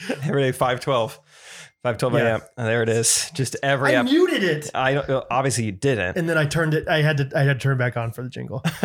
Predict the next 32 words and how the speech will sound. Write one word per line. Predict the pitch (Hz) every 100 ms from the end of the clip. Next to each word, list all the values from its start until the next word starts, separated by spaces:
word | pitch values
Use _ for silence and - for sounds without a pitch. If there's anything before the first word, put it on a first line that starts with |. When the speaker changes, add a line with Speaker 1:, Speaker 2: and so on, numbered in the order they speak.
| - 202
Speaker 1:
<laughs> | 139 - _
Speaker 2:
Sorry, | - 135 123
my | 143
dad's | 151 156 160 143
texting | 151 143 - 147 143
me. | 139 139 139 110 -
Speaker 1:
What's | 165
he | 226
saying? | - 240 151 101 - _ _ _
Speaker 2:
He | - 147
said, | 151 143 143 117 - - _ -
<laughs> | - 160 -
"My | 147 160
dad | 151 143 139
loves | 135 147 170
to | 165
leave | 139 156
me | 165
a | 151
voice | 147 143 147
memo | 139 135
and | 131
then | 131
text | 131 131 -
me, | 123
'Hey, | 104 131
Brad, | 117 120 110
I | -
left | 127 127 -
you | 123
a |
voicemail.'" | 110 120 120 - - -